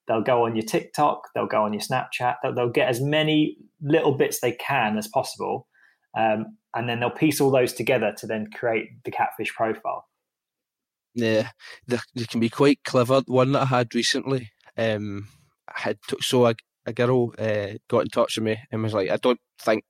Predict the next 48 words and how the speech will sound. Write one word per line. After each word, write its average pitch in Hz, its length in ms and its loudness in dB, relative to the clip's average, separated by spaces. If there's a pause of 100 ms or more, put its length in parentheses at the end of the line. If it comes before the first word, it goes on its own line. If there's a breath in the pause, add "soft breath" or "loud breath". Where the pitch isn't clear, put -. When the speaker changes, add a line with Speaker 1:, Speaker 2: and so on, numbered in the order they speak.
Speaker 2:
this 117 220 2
is 113 140 0
you, 139 280 6
is 139 160 4
it? 151 200 4
My 123 120 0
friend 120 340 0
is 127 100 -4
chatting 123 320 0
to 143 80 -2
this." 143 220 2
I 120 40 -12
said, 117 220 0
"No, 117 140 2
it's - 120 -4
not 107 120 0
me." 120 180 -2 (440 loud breath)
And 143 80 -2
this 156 100 -2
guy 160 200 4
was 151 140 0
saying 123 400 -2
to - 160 -8
people, 143 420 4 (520 loud breath)
like, 131 200 2 (420)
telling 143 300 4
them 147 140 2
to 127 120 -10
go 123 120 2
and 120 100 0
listen 123 300 0
to - 60 -8
episodes 123 500 -2
of 117 60 -4
this 117 160 -2
podcast. 139 760 -2 (680)
And 117 300 0
saying, 117 260 0
like, 117 180 0
"Here's 123 180 2
an 127 120 4
episode 120 380 0
I 120 40 0
worked 120 360 -2
on." 117 280 -2 (100)
There 117 100 -10
was 117 140 -8
one, 123 240 -2